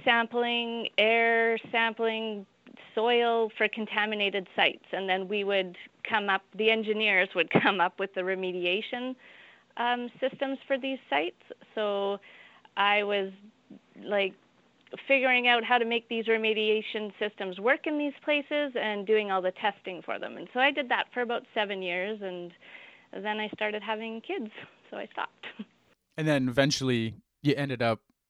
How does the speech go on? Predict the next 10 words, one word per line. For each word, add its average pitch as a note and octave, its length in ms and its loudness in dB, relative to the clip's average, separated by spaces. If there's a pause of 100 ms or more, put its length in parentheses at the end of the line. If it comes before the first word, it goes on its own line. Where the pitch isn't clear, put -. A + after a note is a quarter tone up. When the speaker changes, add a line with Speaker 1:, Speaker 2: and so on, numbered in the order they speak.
(240)
Speaker 2:
with B2+ 100 -4
Skeena A2+ 300 -2
Wild. C#3 400 2 (480)
Speaker 1:
Yeah, C4 320 4 (100)
so B3 300 6
when B3 260 4
my A3+ 180 2 (160)
kids B3+ 300 0
were A3+ 560 0 (500)
in A#3 240 0